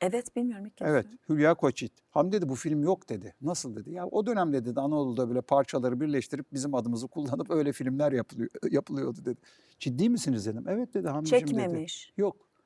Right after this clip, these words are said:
Speaker 1: Ama
Speaker 2: Hani
Speaker 1: var.
Speaker 2: böyle var da işte Anadolu'da hani böyle birleştirip filmleri, e, gönderiyorlarmış işte. İşte insanlar da, "Aa, Hülya Koçyiğit, aa," bilmem ne, gelip bir şey seyrediyorlar.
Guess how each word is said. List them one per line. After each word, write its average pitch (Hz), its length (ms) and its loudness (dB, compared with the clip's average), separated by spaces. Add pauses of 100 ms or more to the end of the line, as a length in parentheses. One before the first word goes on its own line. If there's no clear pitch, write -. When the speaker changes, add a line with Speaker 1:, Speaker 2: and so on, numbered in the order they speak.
(260)
Speaker 1:
Ama 175 140 4
Speaker 2:
Hani 151 100 6
Speaker 1:
var. 165 180 6
Speaker 2:
böyle 139 180 0
var 170 220 4
da - 80 -4
işte - 180 -8
Anadolu'da 170 540 6
hani 147 200 4
böyle 143 340 4
birleştirip 156 600 0
filmleri, 123 680 0 (100)
e, 139 100 -2 (280)
gönderiyorlarmış 120 880 4
işte. - 320 -4
İşte - 200 -4
insanlar 165 480 2
da, 170 120 6
"Aa, 151 80 4
Hülya 151 240 2
Koçyiğit, 139 420 -4
aa," 165 200 2
bilmem 135 340 -4
ne, 170 80 -6
gelip 175 280 2
bir 240 60 -4
şey - 160 0
seyrediyorlar. 147 680 2